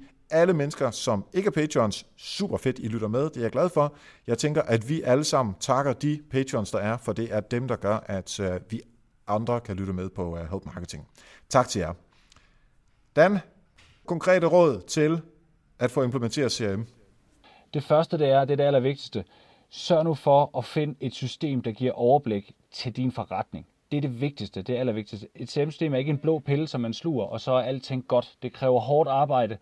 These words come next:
Speaker 2: men når det er på plads, du har fået det rigtige system, så er der rigtig meget værdi at hente, både i retention og i salgsdelen. Nummer to,
Speaker 1: Mhm.
Speaker 2: integrationer. Hvis du har nogle systemer, der kører i forvejen, som du er glad ved, du nævnte E R P, det er economic-delen, så sørg for,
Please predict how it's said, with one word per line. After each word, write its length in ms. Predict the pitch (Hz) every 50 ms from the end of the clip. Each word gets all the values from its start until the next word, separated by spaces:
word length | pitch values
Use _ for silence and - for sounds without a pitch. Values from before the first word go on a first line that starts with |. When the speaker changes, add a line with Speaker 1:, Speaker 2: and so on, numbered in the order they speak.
| _ - - - -
Speaker 2:
men 120 | 123 127 135
når 160 | 135 127 127
det 60 | 127
er 40 | 127
på 100 | - 127
plads, 260 | 120 - 139 139 135
du 80 | - 123
har 40 | -
fået 160 | - 135 139
det 60 | 131
rigtige 240 | 127 127 - - 110
system, 320 | 98 - - 131 120 110
så 140 | - - 123
er 40 | 120
der 140 | 123 117 110
rigtig 260 | 123 123 - - 113
meget 320 | 107 104 104 113 120 123 120 _ _ -
værdi 380 | 110 113 113 - 143 139 135
at 60 | 120 95
hente, 280 | 92 110 113 120 127
både 300 | - - 143 139 143 147
i 20 | 139
retention 540 | 131 123 - - 127 123 123 - 117 113 104 - -
og 180 | 110 110 117
i 40 | 117
salgsdelen. 500 | 110 - 107 101 - - - 76 71 - - _ _ _ _ _ -
Nummer 120 | - 110 110
to, 300 | - - 135 120 120 - _ - - - - -
Speaker 1:
Mhm. 60 | -
Speaker 2:
integrationer. 680 | 147 143 156 190 - 143 - - - 175 160 120 101 87 - _ _ _ _
Hvis 140 | - 127 -
du 80 | - 143
har 240 | 127 147 185 175
nogle 160 | 175 170 170 135
systemer, 420 | 147 143 - - 160 156 139 120
der 80 | 113 113 -
kører 260 | - - 139 147 151
i 40 | 143
forvejen, 420 | - - 139 139 139 135 123 113
som 140 | 98 107 107
du 80 | 113 117
er 60 | 113 -
glad 180 | 117 117 123
ved, 180 | 127 113 107 107
du 100 | 117 120
nævnte 260 | 123 131 135 127 123
E 320 | 113 110 - 127 120 113
R 20 | 107
P, 340 | - - 147 139 - - -
det 240 | 123 123 120 117
er 120 | 110 107 104
economic-delen, 880 | 98 110 104 - 117 123 123 131 139 127 - - 113 101 85 85 90 - _ -
så 140 | - - 143
sørg 400 | 135 - - 190 160 147 151 143
for, 340 | - - 143 135 139 143